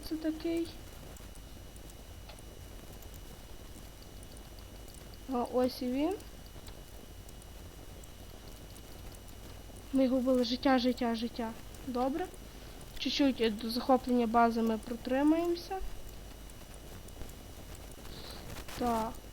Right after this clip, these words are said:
Зараз я прочитав, у нас є можливість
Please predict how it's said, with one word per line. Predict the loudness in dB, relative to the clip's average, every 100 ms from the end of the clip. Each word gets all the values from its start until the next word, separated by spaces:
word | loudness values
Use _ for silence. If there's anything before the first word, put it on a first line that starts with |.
| -12 -12 -12 -12 -12 -12 -10 -10 -10 -10 -10 -10 -10 -10 -12 -12 -12 -12 -12 -12 -10 -10 -10 -10 -10 -10 -10 -12 -12 -12 -12 -6 0
Зараз | 0 0 -2 -2
я | 2 4
прочитав, | 4 0 -4 -2 0 2
у |
нас | 2 0 0
є | 2
можливість | 0 0 -2 0 -2 -4